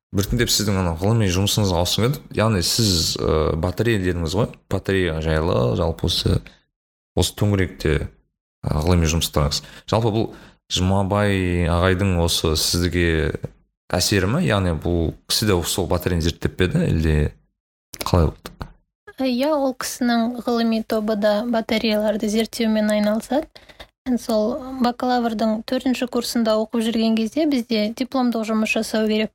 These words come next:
Speaker 2: болды. Сонда сол дипломдық жұмысқа ғылыми жұмыс жасау үшін сол Назарбаев университетінде Жұмабай ағайдың лабораторияларына барған болатынмын. Сол менің ену-дағы жетекшім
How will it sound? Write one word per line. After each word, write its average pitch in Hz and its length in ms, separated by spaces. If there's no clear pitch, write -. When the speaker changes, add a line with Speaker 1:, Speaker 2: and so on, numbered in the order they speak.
Speaker 2:
болды. 226 320
Сонда 220 420
сол 214 240
дипломдық 233 540
жұмысқа 220 420
ғылыми 214 560
жұмыс 214 400
жасау 214 400
үшін 269 460
сол 226 240
Назарбаев 220 600
университетінде 220 1000
Жұмабай 214 480
ағайдың 208 540
лабораторияларына 214 1040
барған 208 400
болатынмын. 208 540
Сол 233 120
менің 214 360
ену-дағы 233 560
жетекшім 247 680